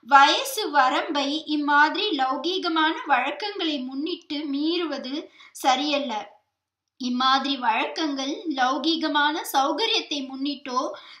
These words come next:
sentiment என்கிறார்களே, அந்த மன உணர்ச்சியை முன்னிட்டோ தான் ஏற்பட்டிருக்கக்கூடும். தர்ம சாஸ்திரத்தை மீறாமல்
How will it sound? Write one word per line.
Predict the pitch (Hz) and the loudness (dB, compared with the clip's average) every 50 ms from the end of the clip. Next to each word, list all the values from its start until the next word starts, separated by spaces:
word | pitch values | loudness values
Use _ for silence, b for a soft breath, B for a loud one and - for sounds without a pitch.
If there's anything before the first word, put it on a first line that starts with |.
| B - | B -2
sentiment | - 311 285 302 330 320 392 359 349 339 339 349 415 427 403 | 2 2 2 2 0 -4 -6 -4 -2 -2 -2 -4 -4 -4 -4
என்கிறார்களே, | 330 302 285 240 277 269 262 254 247 233 247 240 226 208 196 - - _ | -4 -4 -4 -2 0 2 2 2 2 -2 -4 -6 -6 -6 -8 -12 -14 _
அந்த | - 247 269 277 254 269 247 | -4 -2 -2 0 0 -2 -2
மன | 247 247 247 240 247 269 302 370 427 480 | -2 0 2 2 2 2 2 0 0 0
உணர்ச்சியை | 320 277 285 294 330 370 427 415 - - 381 349 330 311 285 269 262 | 0 0 -2 0 -2 -2 -2 -2 -2 0 0 0 0 -2 -2 -4 -6
முன்னிட்டோ | 269 262 277 302 285 - 320 285 277 262 220 | -6 -4 -4 -4 -4 -4 -4 -2 -2 -2 -2
தான் | 240 233 233 254 277 - | -2 -2 -2 -2 -4 -6
ஏற்பட்டிருக்கக்கூடும். | - 285 285 294 294 - - 320 320 - 277 - - - 262 262 - 269 240 233 208 208 208 B B B B B B B - 240 | -4 -4 -2 -2 -2 -2 -4 -6 -4 -4 -8 -8 -8 -10 -12 -12 -10 -12 -12 -10 -12 -12 -14 B B B B B B B -10 -4
தர்ம | 254 247 247 262 302 349 | -2 -2 -2 -2 -2 -2
சாஸ்திரத்தை | - 339 302 277 285 285 - 294 269 269 - 285 262 247 240 | 2 4 6 6 6 4 -2 -8 -8 -8 -8 -8 -8 -6 -6
மீறாமல் | 247 269 302 370 480 523 453 330 285 262 262 240 247 247 311 392 - | -6 -6 -6 -6 -4 0 2 4 4 4 2 -2 -4 -6 -8 -8 -10